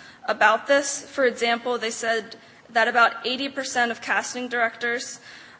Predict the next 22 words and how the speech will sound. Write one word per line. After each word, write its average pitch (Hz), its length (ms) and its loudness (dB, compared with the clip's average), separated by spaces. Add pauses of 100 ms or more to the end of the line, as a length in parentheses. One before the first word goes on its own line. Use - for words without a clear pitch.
(260)
favor 233 500 2
white 226 300 4
actors 233 440 2
over 220 380 -4
any, 233 380 -2 (260)
over 254 280 4
a-, - 160 6 (180)
other 240 240 6
actors 220 420 2
of 208 100 -12
different 202 300 -8
races. 214 540 -6 (880)
The 269 240 -2
amount 254 320 4
of 254 120 -8
casting 269 460 -2
directors 254 460 0
that 226 180 2
favored 233 400 -2
Native 220 240 -6
American 220 540 -2
actors 247 600 -6